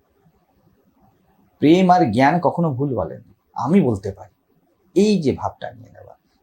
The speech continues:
তাই নিজের জন্য প্রার্থনা হয়, কখনো আর জগতের প্রতি কমপ্লেন আর ডিমান্ডস থাকে না। যদি কিছু থাকে নিজের প্রতি, একটু হলেও এক চুল থেকে যেতে পারে।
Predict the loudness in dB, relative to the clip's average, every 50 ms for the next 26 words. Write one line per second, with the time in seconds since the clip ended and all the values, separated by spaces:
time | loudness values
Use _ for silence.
0 | _ -4 -2 0 0 2 2 2 2 2 2 2 0 0 2 2 2 2 2 0
1 | -2 -4 -2 -2 0 0 2 2 2 0 -2 -8 -20 -20 -20 _ -2 -2 0 2
2 | 2 0 0 -2 -6 -10 _ _ _ _ 0 2 2 2 2 2 2 2 2 2
3 | 2 2 2 2 2 0 0 0 0 0 0 0 0 0 -2 0 2 2 4 4
4 | 2 2 0 0 2 4 4 2 2 -2 -6 -16 -20 -20 -20 -20 -20 -20 -20 _
5 | _ _ _ _ _ _ _ _ _ _ _ _ _ 2 4 4 4 4 4 4
6 | 4 4 4 4 4 4 4 4 4 4 2 2 0 0 0 0 0 -2 -2 0
7 | 0 0 2 4 4 2 2 0 -4 -6 -6 -6 -8 -6 -6 -6 -6 -6 -10 -12
8 | -12 -12 -12